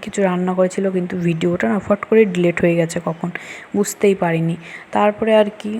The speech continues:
ওরা এখনও ঘুমাচ্ছে সবাই, আর আমি ভাবলাম দুটো রিলস বানিয়ে নিই। ওদেরকে বিকালবেলা চাটা দিয়ে চলে এসেছি এখন ছাদে।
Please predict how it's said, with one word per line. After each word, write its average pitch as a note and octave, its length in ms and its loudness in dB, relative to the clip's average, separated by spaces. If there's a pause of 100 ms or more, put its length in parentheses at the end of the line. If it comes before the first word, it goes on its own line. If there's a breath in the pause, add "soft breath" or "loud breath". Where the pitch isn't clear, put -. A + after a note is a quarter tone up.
ওরা G3 200 2
এখনও G3 360 0
ঘুমাচ্ছে F3+ 580 -2
সবাই, F#3 380 -4
আর E3+ 80 0
আমি E3 180 -2
ভাবলাম F3+ 480 -2
দুটো G#3 200 -2
রিলস F3+ 400 -2
বানিয়ে E3 320 0
নিই। E3 240 -4
ওদেরকে F#3+ 360 -2
বিকালবেলা F#3 540 0
চাটা F3+ 420 -4
দিয়ে F3+ 260 -2
চলে F3+ 300 -2
এসেছি - 320 -6
এখন G#3+ 260 -4
ছাদে। F3 360 -4